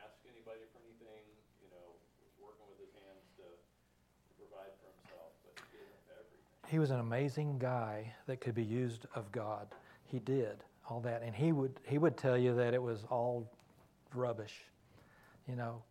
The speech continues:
Speaker 2: in light of what he understood from the Lord. And that's what we need to understand. This, all this, all this stuff around us right now, this is rubbish.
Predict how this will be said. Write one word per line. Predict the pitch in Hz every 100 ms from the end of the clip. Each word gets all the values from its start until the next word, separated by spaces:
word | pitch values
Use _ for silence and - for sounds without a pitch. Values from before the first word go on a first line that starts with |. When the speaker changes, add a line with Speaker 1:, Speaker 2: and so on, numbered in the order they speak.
| _
Speaker 2:
in | 127 120
light | 120 120 120
of | 107
what | 120 117
he | 135 127 127 -
understood | 127 120 - - 113 107 - - _ _ _ _ _
from | - 117
the | 113
Lord. | 110 110 110 -
And | 120
that's | 156 -
what | 107
we | 110 139
need | 165 104
to | 101
understand. | 98 95 - 104 98
This, | 143 - - -
all | 175 185
this, | 196 196 - - - _ _ _ _ - -
all | 151
this | 156 143
stuff | - 143 143
around | 131 127 131 131
us | 123
right | 135 135
now, | 139 135
this | 147
is | 117
rubbish. | 95 107 110 - -